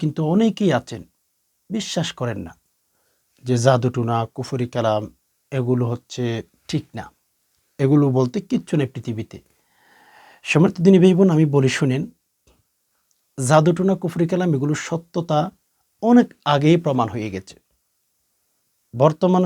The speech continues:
সময়ের মধ্যে কিছু মানুষ জাদুটোনা, কুফরি কালাম এগুলোকে অস্বীকার করলেও কি, না করলেও কি,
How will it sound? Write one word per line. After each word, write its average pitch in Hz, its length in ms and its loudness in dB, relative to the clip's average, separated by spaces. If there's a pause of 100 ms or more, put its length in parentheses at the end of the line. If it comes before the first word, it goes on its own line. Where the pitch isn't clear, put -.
(120)
সময়ের 190 420 4
মধ্যে 165 260 -2
কিছু 156 160 -4 (120)
মানুষ 131 280 0 (960)
জাদুটোনা, 127 680 2 (160)
কুফরি 127 380 -8
কালাম 117 260 -4 (960)
এগুলোকে 196 380 0 (120)
অস্বীকার 175 360 -2 (160)
করলেও 156 380 2 (100)
কি, 247 80 -4 (140)
না 135 60 -2 (140)
করলেও 107 360 -6
কি, 76 100 -16